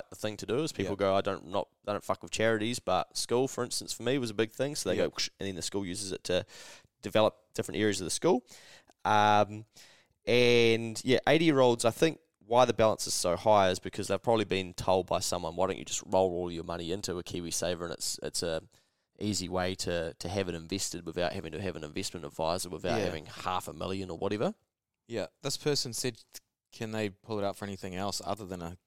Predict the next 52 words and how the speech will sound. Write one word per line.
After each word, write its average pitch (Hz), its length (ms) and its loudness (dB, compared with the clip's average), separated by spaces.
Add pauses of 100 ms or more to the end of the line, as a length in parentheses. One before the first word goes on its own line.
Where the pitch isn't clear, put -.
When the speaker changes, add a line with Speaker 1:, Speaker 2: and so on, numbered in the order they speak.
(240)
Speaker 2:
house?" 117 300 -6
Fuck - 280 -6
yeah, 90 120 -2
it's 85 200 -6
sixty-five. 120 540 -4 (420)
Speaker 1:
Yeah, 101 220 2 (140)
you - 100 -20
can - 120 -20
do - 120 -4
Speaker 2:
Yeah. - 40 -2
Speaker 1:
what 98 100 -2
you 82 80 -8
want. 98 320 0
Speaker 2:
Yeah, 113 200 -4
you 80 160 -10
can, 107 260 -6
you 110 120 -6
can 131 120 -8
take 117 220 -4
the 131 80 -12
whole 104 240 -4
lot 113 160 0
out 87 180 4
and 90 140 -8
go 92 140 -6
buy 90 200 -2
a 78 40 -4
Lambo 104 320 -4
if 73 120 -12
you 82 80 -10
want. 90 280 -4 (140)
Speaker 1:
Yeah. - 400 -4
Speaker 2:
Or 101 140 -4
you 95 100 -4
can 104 160 -8
have 107 180 -4
it, 87 180 -4 (220)
like, 80 220 -6
Adam 104 240 -6
will 87 60 -10
know 95 180 -8
more 87 160 -10
detail 104 360 -6
about 80 240 -8
this, - 220 -16
or 110 140 -6
you 104 60 -6
can 104 120 -10
have 110 200 -4
it, 92 100 -6 (100)
you - 120 -18
know 92 140 -12